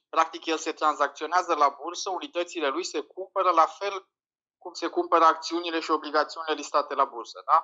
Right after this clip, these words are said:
Printr-un intermediar, aceeași procedură, fără diferențe. Și atunci, practic, uh, acesta este un canal diferit de vânzare față de canalul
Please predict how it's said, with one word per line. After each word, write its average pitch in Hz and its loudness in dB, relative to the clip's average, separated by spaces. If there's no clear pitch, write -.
Printr-un 175 -16
intermediar, 151 0
aceeași 156 0
procedură, 143 -6
fără 139 -6
diferențe. 123 -8
Și - 2
atunci, 220 2
practic, 226 2
uh, 190 4
acesta 196 -2
este 202 -2
un 196 0
canal 190 6
diferit 185 -10
de 170 -6
vânzare 151 4
față 196 -2
de 175 -12
canalul 175 2